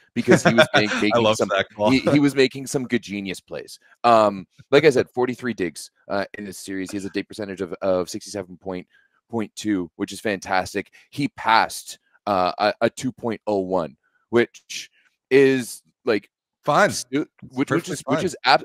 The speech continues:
Speaker 1: absolutely fine. But when you look at Lorenzano, uh, on the other side of the net, uh, Lavin-,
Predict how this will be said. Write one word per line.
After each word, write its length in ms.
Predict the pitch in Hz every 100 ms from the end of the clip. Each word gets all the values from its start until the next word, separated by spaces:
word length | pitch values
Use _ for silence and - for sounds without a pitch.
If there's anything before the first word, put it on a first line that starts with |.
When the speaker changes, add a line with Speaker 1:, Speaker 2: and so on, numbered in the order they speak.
| -
Speaker 1:
absolutely 540 | 127 - 185 190 202
fine. 400 | - 147 190 90
But 160 | 80 127
when 160 | 135
you 100 | 147
look 160 | 147 151
at 80 | 160
Lorenzano, 640 | 135 147 123 127 196 139 -
uh, 160 | 120
on 120 | 110 113
the 80 |
other 120 | 113 113
side 180 | 117
of 40 | 110
the 40 | 104
net, 220 | 117 - - 147 -
uh, 80 | 107 87
Lavin-, 460 | 120 127 156 156